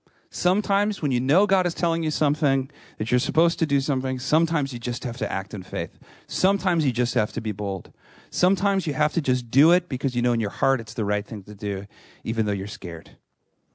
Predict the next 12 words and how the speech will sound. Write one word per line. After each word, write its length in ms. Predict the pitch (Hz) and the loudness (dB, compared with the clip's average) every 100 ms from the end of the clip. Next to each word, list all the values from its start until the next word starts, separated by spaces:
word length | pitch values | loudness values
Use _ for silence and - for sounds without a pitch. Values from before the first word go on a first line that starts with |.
| _ _ _ _ _ _ _ _ | _ _ _ _ _ _ _ _
You 300 | - 165 233 | 2 6 8
have 560 | 208 160 147 139 151 - _ _ _ - 120 - | 6 4 2 2 -2 -6 _ _ _ -14 -8 -4
before 400 | 135 - 156 156 | -2 4 4 4
you 380 | 135 107 101 - _ - _ _ _ | 2 -2 -6 -14 _ -20 _ _ _
the 100 | 139 | 0
most 400 | 139 143 135 - 160 | 4 4 2 -2 -4
amazing, 920 | 127 131 139 156 156 160 160 160 147 - _ _ _ | -2 -2 0 2 2 2 2 0 -4 -10 _ _ _
amazing 640 | 120 127 143 175 156 156 123 | -6 0 4 4 4 0 0
life 380 | 123 113 113 - | -2 -4 -6 -8
available 520 | 120 120 127 127 117 | -2 0 0 0 -4
to 160 | - 113 | -6 -4
you 280 | 104 95 | -2 -4